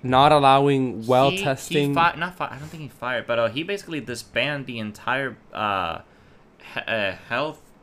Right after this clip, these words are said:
Speaker 2: not department, but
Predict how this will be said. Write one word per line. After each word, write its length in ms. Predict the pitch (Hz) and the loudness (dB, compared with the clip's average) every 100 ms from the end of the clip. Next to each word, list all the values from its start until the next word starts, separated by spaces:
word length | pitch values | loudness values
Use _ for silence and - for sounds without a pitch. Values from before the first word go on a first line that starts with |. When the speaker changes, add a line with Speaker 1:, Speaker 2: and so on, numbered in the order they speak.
| _ _ _ _ _ - - - - - - _ _ _ - - | _ _ _ _ _ -20 -20 -20 -20 -20 -20 _ _ _ -20 -14
Speaker 2:
not 200 | 123 139 | -12 -10
department, 640 | 170 - 110 104 80 80 - | -10 -4 -4 -2 -8 -12 -12
but 160 | 98 | -12